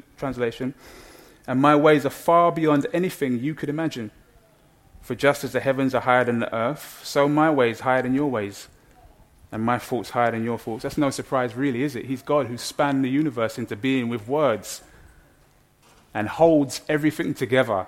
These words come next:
Everything together is held in, together in him. Us, in, even in, in our arrogance and our shaking of the fist, without, we couldn't even raise our fist and shake it to God if he didn't allow it. We're being held together by him.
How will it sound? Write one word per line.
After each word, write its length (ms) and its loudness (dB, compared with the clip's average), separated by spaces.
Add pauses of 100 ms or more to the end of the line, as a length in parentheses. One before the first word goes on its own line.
(120)
Everything 320 -2
together 260 0
is 100 -4
held 340 2
in, 160 -8
together 360 0
in 180 0
him. 280 -4 (1000)
Us, 220 0
in, 100 2
even 220 2
in, 100 2
in 200 -2
our 200 -2
arrogance 460 -2
and 100 -4
our 120 -2
shaking 340 -2
of 80 -6
the 60 -8
fist, 260 -4 (200)
without, 440 2
we 80 -4
couldn't 180 2
even 320 0
raise 280 0
our 80 0
fist 240 -6
and 80 -8
shake 240 -6
it 80 -16
to 60 -10
God 180 -6
if 80 -10
he 60 -6
didn't 200 -6
allow 240 -4
it. 100 -8 (1200)
We're 100 -10
being 240 0
held 320 -2
together 520 0 (1120)
by 260 2
him. 360 -2